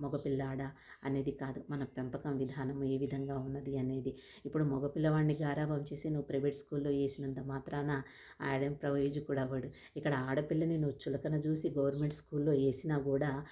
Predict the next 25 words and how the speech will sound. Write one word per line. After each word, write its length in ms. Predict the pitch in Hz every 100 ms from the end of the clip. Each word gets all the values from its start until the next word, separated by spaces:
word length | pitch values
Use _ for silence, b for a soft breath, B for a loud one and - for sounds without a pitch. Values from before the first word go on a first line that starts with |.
| B B 139
ఆమె 260 | 147 156
తన 180 | 151 143
యొక్క 260 | 139 135 -
తల్లి 340 | - 135 156
పెంపకంలో, 640 | 156 139 143 - 139 147
తల్లి 300 | 147 143 139
యొక్క 280 | 151 143 -
సేవలు, 420 | - - 139 143
తల్లి 220 | - 139
ఏ 200 | 135 143
విధంగా 300 | 143 151 151
కష్టపడేది, 640 | 147 123 - 143 131 139 123 B B B 151
పొద్దుందాకా 520 | 147 143 143 143 156
కష్టపడి 460 | 151 127 139 143
అత్తమామల 500 | 143 135 143 151 143
సేవలు 300 | 139 143 143
చేసుకొని 460 | 139 143 139 147 143
మంచి 300 | 135 135 135
మాటలతోటి 600 | 139 139 143 135 - -
ఆమెను 280 | 135 139 139
తీర్చిదిద్దగలిగింది 1080 | 139 156 156 143 135 135 135 131 135 131 135
కాబట్టి 420 | 139 135 143 156
ఈరోజు 360 | 139 139 135
ఆమె 240 | 139 139 143 B B B
ఇన్స్‌పెక్టర్ 720 | 147 147 151 - 135 135 147